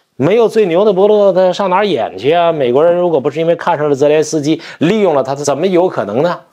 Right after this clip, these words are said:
前两天记者问拜登说：“美国是不是会向乌克兰提供F十六战斗机啊？”你知道拜登说什么？拜登虽然有的时候糊涂，但是估计回答这问题的时候脑子清醒。No，no，<laughs> 没有犹豫。拜登说，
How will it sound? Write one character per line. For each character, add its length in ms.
前 160
两 120
天 220
记 160
者 140
问 180
拜 160
登 300
说 180
：“美 160
国 100
是 140
不 80
是 100
会 200
向 160
乌 100
克 60
兰 180
提 80
供 140
F 180
十 80
六 140
战 160
斗 100
机 160
啊？” 160
你 80
知 80
道 80
拜 160
登 140
说 140
什 80
么？ 120
拜 160
登 140
虽 140
然 100
有 100
的 80
时 60
候 80
糊 180
涂， 220
但 120
是 220
估 160
计 400
回 220
答 120
这 120
问 100
题 80
的 40
时 40
候 60
脑 200
子 80
清 220
醒。 140
No，no， 1700
<laughs> 680
没 140
有 100
犹 220
豫。 200
拜 120
登 160
说， 560